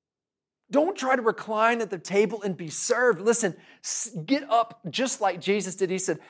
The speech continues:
"Hey, in culture, the greatest among you is the one who's served. But listen, you know me. I'm the greatest. I came from heaven.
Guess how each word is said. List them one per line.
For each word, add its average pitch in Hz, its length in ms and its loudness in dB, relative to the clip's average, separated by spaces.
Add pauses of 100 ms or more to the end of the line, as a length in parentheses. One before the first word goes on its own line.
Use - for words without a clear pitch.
"Hey, 202 340 4
in 190 140 4
culture, 214 480 2 (160)
the 180 120 6
greatest 202 380 4
among 185 240 0
you 180 80 4
is 160 80 0
the 175 80 -4
one 165 160 -2
who's 151 220 -6
served. 143 360 4 (260)
But 180 120 2
listen, 180 420 2
you 160 220 -2
know 202 260 4
me. 160 240 -2
I'm 190 200 -2
the 165 80 -4
greatest. 160 500 0
I 160 80 -6
came 220 280 -8
from 170 160 -10
heaven. 160 380 2